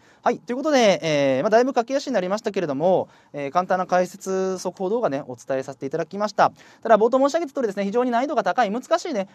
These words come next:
あのー、問題になりましたので、えー、なかなかね、こう、高得点を取られた方っていうのはですね、えー、少ないと、えー、考えられます。なので、まあ、出来が悪いとね、さっきも言った通り、なかなかこう立ち直れないという人もいるかと思いますけれども、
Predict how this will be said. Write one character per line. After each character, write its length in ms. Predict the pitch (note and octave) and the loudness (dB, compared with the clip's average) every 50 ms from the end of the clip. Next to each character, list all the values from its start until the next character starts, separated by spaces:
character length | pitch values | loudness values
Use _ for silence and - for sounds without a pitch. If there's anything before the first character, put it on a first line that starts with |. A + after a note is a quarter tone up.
| _ | _
あ 80 | - F3 | -2 0
の 240 | F3 E3+ E3+ E3+ F3 | 0 2 2 2 2
ー、 20 | |
問 160 | F3 F3+ F#3 | 0 0 0
題 200 | F#3+ F#3+ F#3+ F#3+ | 2 2 0 0
に 440 | F#3 F#3 F#3 F3+ F3 F3+ F3+ F3 F#3 | 0 -2 -4 -6 -6 -8 -8 -6 -4
な 100 | F3+ F3+ | -2 -2
り 120 | E3+ F#3 G3+ | -2 -2 -4
ま 80 | G#3 | -6
し 40 | G#3 | -4
た 120 | - D#3+ | -6 -6
の 80 | C#3 B2 | -6 -4
で、 340 | C3+ D3+ F3 F#3 D3+ A2+ - _ _ _ _ - _ _ | -4 -2 -2 -2 -2 -4 -6 _ _ _ _ -20 _ _
え 140 | D#3 D3+ D#3 | -4 -2 0
ー、 20 | F3 | 0
な 100 | A#3 A#3 | 0 2
か 80 | C#4 | 2
な 80 | C#4+ C#4 | 2 2
か 120 | C#4 C4+ | 2 0
ね、 100 | C4+ C4+ | 0 0
こ 240 | C4 B3 A#3 A3+ A3 | 0 2 2 2 2
う、 80 | G3+ G3+ | 2 0
高 160 | B3 C#4 C#4 | -2 -4 -4
得 120 | D#4+ - | -4 -6
点 80 | - A3+ | -6 -4
を 60 | F#3 | -2
取 80 | F#3 G3+ | -2 -2
ら 40 | |
れ 40 | A3+ | -2
た 80 | G#3 E3+ | -2 -2
方 140 | D#3 E3+ D#3+ | -4 -6 -6
っ 20 | |
て 120 | - E3 | -6 -6
い 20 | D3 | -6
う 20 | |
の 60 | C3 | -6
は 40 | A#2+ | -6
で 40 | G#2+ | -8
す 60 | - | -6
ね、 180 | C3 C3+ C3+ - _ | -6 -8 -8 -8 _
え 140 | C3+ B2+ B2 | -10 -10 -10
ー、 20 | A#2 | -10
少 180 | - - B3+ | -8 -10 -10
な 60 | B3 | -10
い 40 | F3+ | -10
と、 60 | - - _ _ _ _ _ | -12 -20 _ _ _ _ _
え 160 | - C#3+ D3 C#3+ | -10 -10 -8 -8
ー、 40 | |
考 160 | C#3 D#3 D#3 D#3 | -8 -6 -6 -4
え 60 | D3 | -4
ら 60 | C#3+ | -4
れ 80 | C#3 C3 | -6 -8
ま 80 | A2+ | -10
す。 120 | - - _ _ _ _ - - _ _ - | -12 -16 _ _ _ _ -20 -20 _ _ -4
な 100 | C4+ B3+ | -2 0
の 20 | |
で、 180 | A3+ G#3 D3 - _ _ _ _ _ _ | 2 0 0 -2 _ _ _ _ _ _
ま 100 | - B3 | 2 2
あ、 100 | F#3+ - - _ _ _ _ _ _ - | 2 2 0 _ _ _ _ _ _ -6
出 100 | F3+ G3 | -4 -4
来 80 | G#3+ A3+ | -2 -2
が 80 | A3+ | -2
悪 120 | A3+ C#4+ D4 | -2 0 0
い 20 | |
と 80 | G#3+ F#3 | -2 -4
ね、 120 | F#3+ - _ | -4 -8 _
さ 120 | _ G#3 G3+ | _ -10 -10
っ 20 | |
き 20 | |
も 80 | F#3 E3+ | -10 -10
言 60 | D#3+ | -8
っ 20 | - | -6
た 60 | C#4 | -6
通 60 | C#4 | -4
り、 380 | A#3+ G3+ F3 D3+ C3+ A#2+ A2+ - - | -4 -4 -4 -4 -6 -6 -8 -12 -12
な 140 | D3 F#3+ G3 | -12 -10 -8
か 80 | B3+ | -8
な 100 | B3+ B3 | -6 0
か 400 | A#3+ A#3 A#3 A3+ A3+ A3 G#3+ G#3 G3+ | 2 4 4 6 4 4 2 0 0
こ 120 | - G3 | -2 -2
う 20 | |
立 140 | F#3 E3+ D#3 | -2 -2 -4
ち 40 | G3+ | -2
直 80 | A3+ B3 | -2 -2
れ 60 | B3 | -2
な 60 | G#3+ | -4
い 40 | E3+ | -6
と 60 | D3+ | -6
い 40 | D3 | -8
う 20 | |
人 80 | D3+ C#3+ | -6 -6
も 60 | C#3 | -6
い 20 | |
る 60 | E3+ - | -6 -6
か 100 | A#3 A3+ | -4 -4
と 80 | A#3 | -4
思 120 | F#3 E3+ F#3 | -4 -4 -4
い 60 | G3 | -4
ま 80 | G#3+ | -6
す 60 | G#3 - | -6 -4
け 80 | F#3 | -4
れ 40 | D#3 | -4
ど 60 | C#3 | -2
も、 300 | C3 E3+ G3+ F#3+ B2+ - | 2 4 4 4 2 0